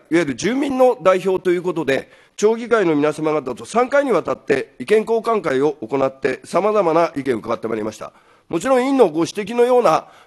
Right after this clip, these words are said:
ご意見もあるのは確かでございます。しかし、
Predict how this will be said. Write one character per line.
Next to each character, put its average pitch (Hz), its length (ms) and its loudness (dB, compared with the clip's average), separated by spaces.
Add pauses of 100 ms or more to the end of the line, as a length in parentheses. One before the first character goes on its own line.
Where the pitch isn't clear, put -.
ご 175 140 4
意 214 60 -2
見 196 200 2
も 170 280 2
あ 170 100 2
る 175 60 -2
の 135 60 -2
は 107 80 -6
確 196 280 -6
か 143 100 -4
で 104 80 -10
ご 82 140 -12
ざ 101 120 -8
い 104 40 -6
ま 101 120 -8
す。 - 140 -20 (220)
し - 80 -20
か 220 120 0
し、 180 300 -2